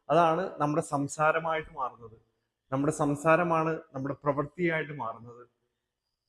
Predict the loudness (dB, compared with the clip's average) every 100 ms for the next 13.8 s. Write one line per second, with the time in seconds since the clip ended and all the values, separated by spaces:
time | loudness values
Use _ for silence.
0 | _ _ -2 2 2 6 6 6 4 4
1 | 4 4 0 -6 -12 _ _ -16 -6 2
2 | 6 6 6 6 6 6 2 0 2 0
3 | -4 -8 -14 _ _ -6 -6 -2 2 4
4 | 4 4 2 0 -6 -18 _ _ 0 0
5 | 2 2 4 4 2 -2 -6 -4 -4 0
6 | 0 0 -4 -12 -16 -20 _ _ _ _
7 | _ 0 2 4 6 6 8 8 8 4
8 | 0 -6 -2 -2 -2 -2 -2 2 0 0
9 | -4 -6 -4 -4 -2 -2 -2 -6 -4 -4
10 | -8 -12 -14 _ _ _ 0 2 4 2
11 | 0 -2 -4 -10 _ _ _ 0 2 2
12 | 0 0 0 2 0 -2 -4 -6 -8 -8
13 | -6 -6 -2 0 2 2 0 -2